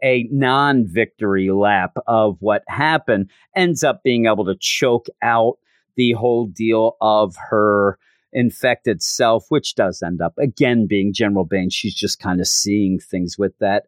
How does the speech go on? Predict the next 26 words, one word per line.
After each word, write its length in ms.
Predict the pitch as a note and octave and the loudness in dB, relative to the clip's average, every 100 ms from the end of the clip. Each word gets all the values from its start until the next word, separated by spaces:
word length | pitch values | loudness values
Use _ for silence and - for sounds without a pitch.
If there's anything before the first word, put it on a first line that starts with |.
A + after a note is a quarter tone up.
| - | 0
As 520 | B2 A#2+ A#2 A2+ - | 2 2 2 -2 -6
you 260 | C3 A#2 G2+ | -2 0 0
have 460 | G2+ A#2 A2 A2 - _ | 0 2 2 0 -4 _
General 300 | - C#3 B2 | -2 0 0
Baines 300 | C3 B2 A#2 | 0 0 -2
almost 600 | - C3+ C3 A#2+ G#2 - - _ _ | -2 0 2 2 2 -2 -12 _ _
take 280 | - C#3+ A#2 | -2 0 0
her 140 | G#2+ G2 | 0 2
out, 340 | A2 A#2+ B2 - | 4 2 0 -2
Krypto 480 | C#3 - C3 A2 - | -4 -2 0 0 0
comes 380 | A#2+ A2+ G#2 | -2 0 0
and 140 | G#2+ F#2 | -4 -6
hits 420 | - A#2 - - | -2 -4 -2 -4
her, 240 | A2+ G#2+ G#2+ | 0 0 2
all 200 | F#3+ A3+ | 2 0
these 260 | F3+ C3 - | 0 -4 -2
things. 260 | E3 B2 | -2 0
Well, 160 | C3+ C3+ | 0 0
what 200 | D#3 F#3+ - | 0 -2 -2
ends 240 | F3+ D3+ | 0 2
up 140 | A#2+ - | -2 -2
happening, 580 | G2+ A2 - F#2 F2 | 0 0 -2 -4 -2
though, 260 | E2+ D#2+ E2 _ _ _ _ - | -2 -4 -6 _ _ _ _ -2
is 300 | D3 B2+ - | 0 0 -4
where, 480 | G#2+ A2+ G#2+ G#2+ - _ - | 0 2 2 0 -4 _ -2
and, 260 | E4 C#4 | 2 2